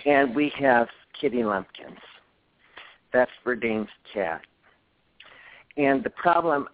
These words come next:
I am having is when Verdine goes to bed, Miss Kitty Lumpkins comes in my room, and she meows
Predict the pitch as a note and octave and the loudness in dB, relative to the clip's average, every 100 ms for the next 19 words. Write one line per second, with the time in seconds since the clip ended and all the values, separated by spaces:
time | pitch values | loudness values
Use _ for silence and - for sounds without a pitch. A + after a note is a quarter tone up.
0 | A2+ C#3 C#3+ G#2 A#2+ A2+ B2+ A#2 G2 F#2+ | 0 2 2 -2 -10 -8 -6 -6 -8 -14
1 | F2+ - G#2 A2 A#2+ A#2+ A2+ - _ _ | -16 -14 -16 -12 -10 -6 -8 -10 _ _
2 | _ _ G3 C3 B2+ C#3+ D3 D#3 C3 A2+ | _ _ -4 -4 -2 -4 -2 -6 -8 -6
3 | C3 C3 B2+ - A2 A#2+ G#2+ F2 E2+ _ | 0 0 -2 -12 -4 0 0 -2 -8 _
4 | _ _ _ _ - _ A2+ B2 - - | _ _ _ _ -20 _ -4 -4 -4 -10
5 | C#3+ C#3 C3+ B2+ - A2+ F2+ F2+ - - | -4 0 2 0 -2 -6 -6 -8 -16 -20
6 | _ - B2+ B2 B2 - B2 A#2+ B2 B2+ | _ -10 -2 0 0 -4 -4 0 2 4
7 | A#2+ G#2+ F#2 F2+ _ _ _ _ _ _ | 2 0 -4 -12 _ _ _ _ _ _
8 | - _ _ A#2 G#2+ - A#2+ A2+ A#2+ B2 | -20 _ _ -8 -6 -8 -6 -2 0 0
9 | A#2+ A2 F#2 | 0 0 -4